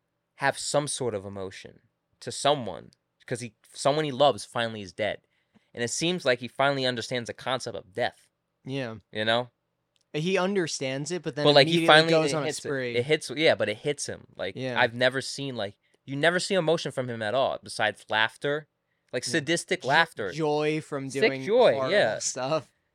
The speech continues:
Speaker 1: Yeah, sick joy or anger. You wanna talk about the ending and what happened to the ultimate fate of Z?
Speaker 2: Yeah, yeah, so, uh, Zeb Pequeno, uh, gets, <laughs> gets shot by the, uh,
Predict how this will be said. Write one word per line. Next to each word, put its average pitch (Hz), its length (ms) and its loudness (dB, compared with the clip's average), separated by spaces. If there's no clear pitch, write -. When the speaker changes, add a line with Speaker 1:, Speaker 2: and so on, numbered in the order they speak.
Speaker 1:
Yeah, 139 140 0
sick 196 260 0
joy 196 300 4
or 147 240 6
anger. 147 540 -2
You 127 120 -6
wanna 143 140 0
talk 147 140 -4
about 139 140 -4
the 143 100 -6
ending 139 380 -8
and 104 160 -10
what 107 120 -2
happened 110 320 -8
to - 180 -10
the - 100 -8
ultimate 110 320 -10
fate 107 220 -12
of 92 100 -18
Z? 95 120 -10
Speaker 2:
Yeah, 151 380 2
yeah, 160 320 0
so, 139 340 0
uh, 131 720 -2
Zeb 151 240 -4
Pequeno, 151 600 -6
uh, 120 260 -8
gets, 117 400 -10
<laughs> - 0 -
gets 165 720 0
shot 131 580 -2
by 127 260 -2
the, 123 220 -6
uh, 117 600 -8